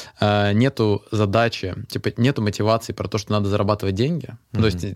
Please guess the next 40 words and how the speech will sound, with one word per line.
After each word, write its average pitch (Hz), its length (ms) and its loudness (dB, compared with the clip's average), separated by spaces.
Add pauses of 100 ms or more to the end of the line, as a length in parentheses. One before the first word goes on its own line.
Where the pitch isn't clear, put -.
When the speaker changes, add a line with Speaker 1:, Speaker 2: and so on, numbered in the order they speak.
Speaker 1:
это 113 100 -2
стимул 123 360 2
про 101 120 -2
то, 113 80 2
что 101 160 -4
вот, 95 160 -2
типа, - 180 -4
если 107 240 2
ты 104 120 -2
не 104 40 2
зарабатываешь 107 360 2
деньги, 131 240 2
то 104 240 0
ты, - 180 -2 (480)
э, 98 560 0
как 101 120 2
бы 98 40 2
Speaker 2:
Мгм. 107 100 4
Speaker 1:
не 110 60 4
выживешь. 104 440 -2 (260)
Speaker 2:
Да. 80 300 -6
Speaker 1:
И 107 80 2
есть 147 240 4
абсолютная 131 520 0
свобода, 107 560 2 (220)
в-, - 340 -20
Speaker 2:
Или 98 60 -2
Speaker 1:
чем 123 120 4
Speaker 2:
если 113 120 4
Speaker 1:
заниматься. 110 320 2
Speaker 2:
ты 98 60 0
не 98 40 2
зарабатываешь 95 360 0
деньги, 107 200 -2
то 82 80 -8
ты 90 140 -6
говно. 80 520 -4
Speaker 1:
Да, 110 140 2
ты, 104 80 -6
ты, 110 120 2